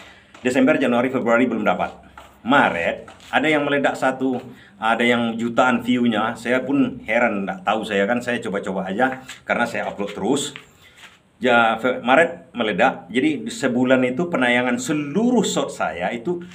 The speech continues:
dua juta penayangan. Itu di grafik YouTube Studio tuh nampak tuh, dua juta. Itu dapatlah bonus empat belas dolar. Kemudian saya teruskan aja, uh, upload video, kadang lima, kadang se-, kadang sepuluh,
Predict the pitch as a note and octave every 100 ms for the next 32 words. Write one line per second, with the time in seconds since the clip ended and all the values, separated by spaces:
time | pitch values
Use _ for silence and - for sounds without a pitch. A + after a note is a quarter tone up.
0 | A#2+ C3 C3 D3 D3+ - C3+ - B2 B2
1 | A#2+ A#2 G2 D3+ C3 G#2+ A#2 A#2 A2+ A2
2 | A2+ G#2+ - - G#2+ C3 C3 G#2+ F2 F#2
3 | F2 - - - A#2+ - G#2+ - - -
4 | - - A#2+ B2+ C#3 F#2 F#2+ F#2+ F#2 F2+
5 | F2 F#2+ - - - - F#2+ F2+ F2+ F2+
6 | F2+ F2 D2+ D2 B1+ - _ - - -
7 | B2 D#3 F#3+ D3 B2+ C#3 C#3 D3 D#3 F3+
8 | C#3+ C#3+ - - A2+ G#2+ G#2 F#2+ G2+ C3
9 | - G2+ C#3 B2+ G#2+ C3 B2+ B2+ C#3 C3
10 | A#2+ C3+ - - - A2 C3 B2 B2 C3+
11 | C#3